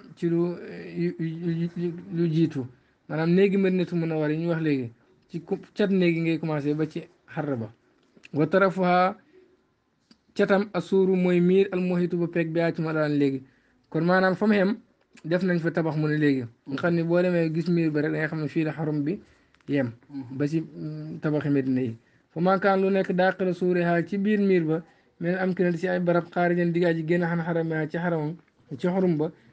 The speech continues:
Speaker 1: falaa yaxrumu du xaram xatmu sajari dagg garab an naabitu bu sax fii ci moom, wala xalamu du caagin bind ko, buddi ko. Li nga xam ne ni tey mu ngi ca gannaaw miir ba, ci biir miir ba, dégg nga, te bokkul ci xaram ba, nee na foofu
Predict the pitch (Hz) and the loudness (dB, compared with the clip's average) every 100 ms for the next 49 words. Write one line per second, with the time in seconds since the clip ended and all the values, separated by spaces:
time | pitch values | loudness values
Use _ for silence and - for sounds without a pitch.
0 | _ 160 165 165 165 165 160 165 156 156 | _ 0 2 2 0 -2 0 0 -2 -4
1 | 170 165 156 160 160 151 151 156 151 151 | -6 -6 -6 -2 -2 -2 -4 -2 -2 -2
2 | 156 156 156 147 151 147 147 135 156 151 | -2 -2 0 -2 -4 -4 -6 -4 -4 -2
3 | 147 151 - - _ - 147 151 - 151 | -2 -4 -8 -20 _ -6 0 0 -2 -4
4 | 143 143 147 139 135 131 123 123 123 _ | -4 -2 -2 0 0 -2 -4 -8 -18 _
5 | _ - 147 139 127 123 120 _ _ _ | _ -14 -6 -6 -6 -10 -14 _ _ _
6 | 151 185 190 202 190 180 180 175 175 170 | 0 2 2 2 2 2 2 2 2 0
7 | 202 202 214 202 190 180 160 156 196 196 | 0 2 2 2 4 2 2 -2 -2 0
8 | 220 196 180 147 160 226 _ _ _ - | 0 2 2 2 -2 -4 _ _ _ -6
9 | 156 185 160 185 - _ 170 175 220 226 | 0 2 2 -2 -6 _ -2 2 2 2
10 | 180 190 190 175 160 196 196 196 175 175 | 0 0 2 0 0 0 0 0 0 0
11 | 170 | 0